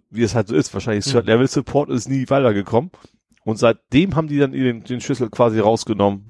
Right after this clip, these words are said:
Speaker 1: den Private Key und einen neuen irgendwie eingespielt.
Speaker 2: Jetzt muss mir helfen, was, was, äh, kann, konnte man mit diesem Private Key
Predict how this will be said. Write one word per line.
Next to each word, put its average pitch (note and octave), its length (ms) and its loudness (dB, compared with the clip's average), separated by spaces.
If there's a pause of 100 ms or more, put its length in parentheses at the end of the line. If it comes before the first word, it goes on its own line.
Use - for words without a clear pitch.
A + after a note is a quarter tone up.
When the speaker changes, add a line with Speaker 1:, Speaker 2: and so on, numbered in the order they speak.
Speaker 1:
den G2+ 100 -2
Private F#2+ 320 -2
Key - 220 -2
und F#2 60 2
einen F#2+ 140 -4
neuen F#2+ 240 4
irgendwie E2 320 -8
eingespielt. - 540 -12 (1000)
Speaker 2:
Jetzt A2+ 180 -8
muss C3 140 -2
mir C#3 160 4
helfen, A#2+ 320 4
was, A#2+ 360 -2
was, - 320 -4
äh, C#3 480 -2
kann, C3+ 240 2
konnte C3+ 300 2
man B2+ 220 2
mit A#2 140 -2
diesem A#2 220 -4
Private B2 380 2
Key B2 400 -2